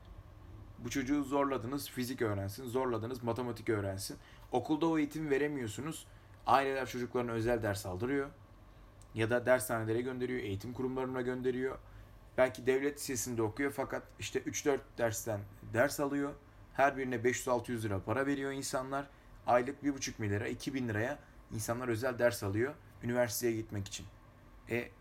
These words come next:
bu çocuk on ayın, on ayın şey, e, on aylık eğitim sürecinin sekiz ayında özel ders alsa yaklaşık olarak on beş, on altı bin lira bir para yapıyor. E, zaten bu çocuk bir de seneye tutuyor özel üniversite kazanıyor. E, çünkü eğitimi özelleştirdiniz.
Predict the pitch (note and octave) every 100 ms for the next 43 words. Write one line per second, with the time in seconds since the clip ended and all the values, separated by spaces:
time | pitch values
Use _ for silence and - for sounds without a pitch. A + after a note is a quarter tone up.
0 | - - A2 B2+ C#3+ D3 - - - -
1 | - - - C3 D3 B2+ C#3 - C3+ D3+
2 | C#3+ C3 B2+ A#2 A2 - A2+ G#2+ C3+ C#3+
3 | B2+ B2 B2 A2+ D3+ - A#2+ G#2+ B2+ C#3
4 | A#2+ A2+ D#3 C#3 A#2+ A2+ A2+ A2+ B2 B2
5 | B2+ B2 A2 G2 - D3 D#3 - - -
6 | - - - - - - - - A2+ A#2
7 | C3 - - A#2 A2 G#2+ B2+ B2 A#2+ A#2
8 | A#2+ A#2 A2 G#2 G2 G#2 B2 B2 A#2+ G2+
9 | F#2+ F2 - - - - G2+ G#2 C3+ D3+
10 | C#3+ D3 D3 C#3+ C#3 C#3+ - C#3+ D3+ C#3+
11 | - D3 B2 D3 D3+ C3 G#2+ - G#2 G2+
12 | G2 G#2 D#3 - - - - - - A2
13 | G#2 A2 G#2+ C3+ B2 A#2 A#2 A#2+ - A2
14 | G2+ D3 -